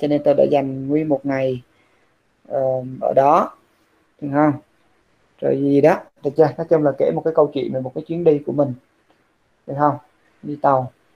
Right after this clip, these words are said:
Thì tùy thôi, miễn là nó liên quan tới, ờ, cái chuyện là lên tàu rồi tìm chỗ ngồi gì đó. Được chưa? Và sau đó nó liên quan thêm một cái chuỗi sự kiện. À. <clears throat> Rồi ai có thể viết được câu chuyện đó không?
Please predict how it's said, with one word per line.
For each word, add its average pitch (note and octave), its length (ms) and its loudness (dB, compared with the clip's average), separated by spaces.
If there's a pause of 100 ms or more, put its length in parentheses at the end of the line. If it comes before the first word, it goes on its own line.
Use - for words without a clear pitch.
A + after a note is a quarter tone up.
(380)
Thì - 120 -6
tùy C#3 240 8
thôi, D3+ 240 4
miễn C3+ 200 0
là D#3 100 4
nó C#3+ 120 2
liên D#3 240 0
quan C#3+ 240 4
tới, E3 400 2
ờ, D3 280 0
cái E3 200 -12
chuyện C#3 140 -6 (120)
là C3+ 100 -2
lên D3 260 -2
tàu C3+ 300 2
rồi C3 120 -2 (100)
tìm C3+ 220 -6
chỗ - 200 2
ngồi C3+ 360 6
gì C3 80 0
đó. D3 220 2 (580)
Được - 120 -20
chưa? D3 120 6
Và C#3+ 80 4
sau C#3+ 180 4
đó D3 120 4
nó E3 120 0
liên D3 260 0
quan C#3+ 180 2
thêm C#3+ 160 -4
một B2+ 120 -8
cái - 140 -12
chuỗi D#3+ 300 -2
sự C#3+ 300 -6
kiện. - 200 -2 (1160)
À. D3 260 2 (440)
<clears throat> G#3 60 4 (2250)
Rồi C#3+ 120 4
ai E3 120 4
có F#3 80 6
thể E3+ 140 6
viết F3 140 4
được G3 160 6
câu D#3+ 100 8
chuyện C#3 220 2
đó D#3+ 80 2
không? E3 180 0